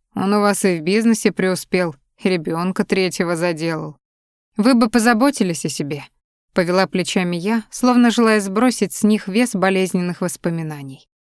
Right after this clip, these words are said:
«В этом году обещают аномально холодную зиму». «Спасибо за предупреждение, уж как-нибудь выживу». «Ты лучше береги себя, а не обо мне думай». Этот человек всегда так поступал.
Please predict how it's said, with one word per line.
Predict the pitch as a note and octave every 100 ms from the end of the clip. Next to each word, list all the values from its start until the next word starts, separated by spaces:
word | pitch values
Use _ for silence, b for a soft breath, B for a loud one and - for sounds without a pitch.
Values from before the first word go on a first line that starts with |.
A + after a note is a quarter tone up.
| _ _ _
«В | G3
этом | G#3 G#3+ G3
году | G3+ G#3+
обещают | B3 E3 - G3+ F#3
аномально | F3+ F3+ F#3+ G3+ F#3+
холодную | - F#3+ F#3+ F3 F#3 F3+
зиму». | F#3+ G3 C#3+ - _ _ _ _ _
«Спасибо | - G#3 A3 F4+ E4 G#3+
за | F#3+
предупреждение, | F#3+ F3+ F3+ F#3+ F#3 E3+ G#3+ A#3 E3 D3+ _ _ _
уж | C4 B3+
как-нибудь | - G#3+ G#3+ G3 F3+ F3+
выживу». | F3 E3+ D#3+ D3+ C#3+ - _ _ _ _ _ -
«Ты | C4
лучше | C#4 - A#3+
береги | G#3 A3 G#3+ G3 A3+
себя, | - G3 F#3 A3 F3 C3+ _
а | A3
не | F#3 F3
обо | E3+ F#3
мне | F#3 D#3+ D3
думай». | D3 D3 C3+ C#3 - _ _ _ _ _ _ -
Этот | B3+ B3
человек | - - A3+ A3 A3+ -
всегда | - G3 A#3+
так | C4 G3
поступал. | - E3 - C#3+ D3+ C#3